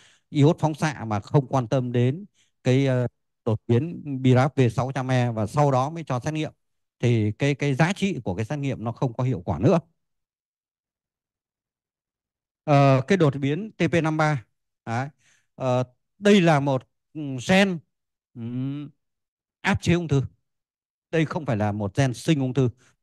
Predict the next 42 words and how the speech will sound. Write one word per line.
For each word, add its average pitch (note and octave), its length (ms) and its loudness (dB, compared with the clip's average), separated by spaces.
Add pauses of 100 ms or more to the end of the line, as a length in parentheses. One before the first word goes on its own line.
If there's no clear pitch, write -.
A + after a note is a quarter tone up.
(120)
một A#2 140 -2
gen B2+ 240 -2
áp D3 160 -2
chế C3+ 100 -2
ung B2+ 120 -2
thư. B2 200 0
Nó C3 140 0
cùng B2 280 0
với, B2+ 300 0 (380)
ờ, A#2 200 -2
P - 140 -6
hai B2+ 340 2
mươi B2+ 80 -2
mốt, G3 200 2 (200)
thế C3 180 -4
rồi, A2 440 -4
ờ, F#2+ 160 -6 (340)
L C3+ 220 4
B, C#3+ 80 4 (540)
đấy, A#2+ 220 0 (460)
ờ, A2+ 280 -2
retinoblastoma B2+ 1120 2 (400)
là B2+ 160 0
những D3+ 180 -2
cái D#3+ 160 -4
gen D3 160 -2
áp F3 240 -6
chế D3 100 -2
ung C3+ 120 -4
thư. C3 220 2 (440)
Nó D3 220 4
có F3 220 0
vai F3 240 2
trò C3 440 0 (400)
ở B2+ 200 0
trong D3+ 220 -6
quá D3+ 160 -4
trình A#2 400 -2 (420)
phân F#3 160 0
chia D#3 200 -2
tế D#3+ 140 -4
bào A2+ 260 -4